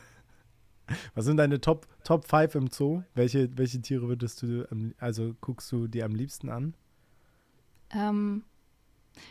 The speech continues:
Speaker 2: also die Top zwei sind natürlich Enten große Pferde und Pferde große Enten.
Speaker 1: No doubt.
Speaker 2: Ich bin, ich find Fische cool, muss ich gestehen. Ich guck mir
Speaker 1: Echt?
Speaker 2: die total gerne an, ja. Also erstens,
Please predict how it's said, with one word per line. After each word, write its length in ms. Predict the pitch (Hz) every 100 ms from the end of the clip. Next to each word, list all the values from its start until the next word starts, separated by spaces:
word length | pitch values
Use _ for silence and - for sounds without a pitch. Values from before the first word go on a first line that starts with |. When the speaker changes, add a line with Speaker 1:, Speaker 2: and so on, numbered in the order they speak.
| -
Speaker 2:
also 260 | 208 202 220
die 120 | 202
Top 300 | - - -
zwei 320 | - 214 240
sind 160 | 233 226
natürlich 760 | 214 - 220 208 208 208 - -
Enten 340 | 208 208 220
große 340 | 202 202 196 202
Pferde 520 | 214 208 233 269 254
und 140 | 208 202
Pferde 260 | 214 202
große 320 | 196 202 190 185
Enten. 380 | 208 226 277 349 - - - _ _ - _
Speaker 1:
No 200 | 120 110 107
doubt. 340 | 104 92 - _ _ _ _ - _ _ _ _ - _ _ _ _ _ _ _ _ _ -
Speaker 2:
Ich 200 | 202 -
bin, 340 | 240 233 220 208
ich 120 | -
find 140 | 208
Fische 300 | - 254 - -
cool, 300 | - - 240 226 _ _ _
muss 180 | 233 202
ich 120 | -
gestehen. 640 | 202 - 208 196 196 220 - _
Ich 140 | - -
guck 140 | 233
mir 60 | 151
Speaker 1:
Echt? 100 | 202
Speaker 2:
die 60 |
total 340 | 190 - - 208
gerne 320 | 208 214 196
an, 160 | 202 190
ja. 400 | 185 202 202 190
Also 200 | 196 190
erstens, 480 | 202 202 - 220